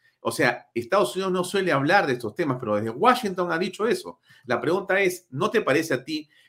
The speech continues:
que más allá de las formas, todas entendibles y atendibles,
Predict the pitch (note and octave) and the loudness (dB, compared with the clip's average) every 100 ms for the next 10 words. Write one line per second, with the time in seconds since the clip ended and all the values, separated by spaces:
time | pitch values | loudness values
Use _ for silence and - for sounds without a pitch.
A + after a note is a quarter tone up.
0 | _ G#2 G2 A#2 F3 F3+ B2+ C3 C#3+ G#2+ | _ -4 -2 0 0 0 0 2 0 0
1 | G#2 F2 - C#3 G#2+ F2 G2 - _ - | -2 -2 2 4 4 4 -6 -10 _ 2
2 | C3+ C#3+ C#3 G#2+ F2+ F2+ G2+ B2+ B2 G#2+ | 2 2 -2 -8 -6 -4 -2 0 2 0
3 | F#2 F#2 A2+ F2+ E2 | -2 -4 -2 -4 -6